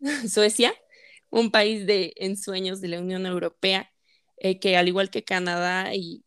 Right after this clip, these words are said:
como lo menciona Amnistía Internacional, no tiene violaciones a ninguno de los derechos que comenté hace rato, de expresión, circulación, todos. Eh, sí reportan un caso grave, sin embargo,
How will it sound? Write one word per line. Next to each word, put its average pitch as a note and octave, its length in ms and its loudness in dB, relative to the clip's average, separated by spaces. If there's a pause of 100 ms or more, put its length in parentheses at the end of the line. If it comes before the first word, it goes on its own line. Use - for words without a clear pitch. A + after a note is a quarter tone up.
como F3 200 -6
lo E3+ 100 -2
menciona F3+ 460 -6
Amnistía F3 340 -6
Internacional, F#3 840 -2 (340)
no G#3 140 0
tiene G#3 260 0
violaciones G3+ 720 -2
a G3 80 -4
ninguno F#3 360 -2
de F#3+ 100 0
los E3+ 140 -2
derechos E3+ 400 -6
que - 400 -14
comenté F3+ 500 0
hace F#3+ 220 -2
rato, F#3 420 0
de D3 100 -2
expresión, F3 880 -2
circulación, F3+ 720 -2
todos. G3 360 2 (480)
Eh, - 200 2
sí D#4+ 140 4
reportan C4 540 -2
un A#3 100 -6
caso G3+ 280 -6
grave, F#3 380 -4 (400)
sin G3 240 -6
embargo, G#3+ 640 0